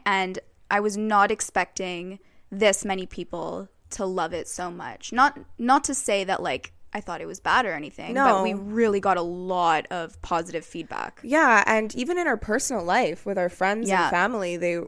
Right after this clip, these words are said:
Speaker 2: we even had people, like, my hairdresser
Speaker 1: Yeah.
Speaker 2: messaged. Was
Speaker 1: Yeah,
Speaker 2: like, "Oh
Speaker 1: she
Speaker 2: my
Speaker 1: messaged
Speaker 2: God."
Speaker 1: us.
Speaker 2: Yeah.
Speaker 1: Shout out Ariel.
Speaker 2: So that's been really cool, honestly, to have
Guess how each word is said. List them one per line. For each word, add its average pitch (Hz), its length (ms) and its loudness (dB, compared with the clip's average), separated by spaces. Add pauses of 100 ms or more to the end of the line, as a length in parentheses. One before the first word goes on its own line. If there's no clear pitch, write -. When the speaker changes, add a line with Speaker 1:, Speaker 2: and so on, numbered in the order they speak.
Speaker 2:
we 208 140 -2
even 277 180 0
had 277 160 2
people, 269 340 0
like, 220 160 0
my 208 80 -2
hairdresser 190 760 -4 (220)
Speaker 1:
Yeah. 233 340 6
Speaker 2:
messaged. 202 680 -2 (180)
Was 202 160 -6
Speaker 1:
Yeah, 254 160 6
Speaker 2:
like, 285 100 2
"Oh - 40 4
Speaker 1:
she 403 80 6
Speaker 2:
my 440 160 6
Speaker 1:
messaged 480 340 6
Speaker 2:
God." 381 220 4
Speaker 1:
us. - 200 -2
Speaker 2:
Yeah. 208 520 -2 (460)
Speaker 1:
Shout 214 220 2
out 226 160 2
Ariel. 202 520 -2 (480)
Speaker 2:
So 226 160 -2
that's 262 180 8
been 339 140 2
really 220 240 6
cool, 190 240 4
honestly, 190 580 2
to 175 580 0 (200)
have 185 420 -2